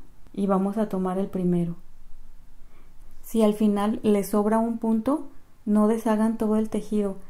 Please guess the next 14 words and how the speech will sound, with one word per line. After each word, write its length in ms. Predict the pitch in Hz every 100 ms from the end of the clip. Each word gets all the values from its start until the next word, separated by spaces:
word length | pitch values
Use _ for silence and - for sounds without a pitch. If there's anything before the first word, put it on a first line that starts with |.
| - -
simplemente 840 | - 208 208 226 220 220 220 247
téjanlos 720 | 254 226 220 240 240 277 277 - - - - - -
todos 400 | 214 208 233 240
juntos 540 | - 226 226 262 285 269
en 340 | - - 196
el 120 | 190
último 480 | 196 190 208 202 190
punto. 400 | 175 175 170 170 - - - - - - - - - - - - - - - - - - - - - - - - - - - - - -
Ya 160 | 196 180
terminamos 640 | 208 214 208 196 208 233
nuestro 300 | 233 214 208
borde 300 | 190 196 202
de 120 | 214 214
piquitos. 720 | 190 - 202 - 285 339 -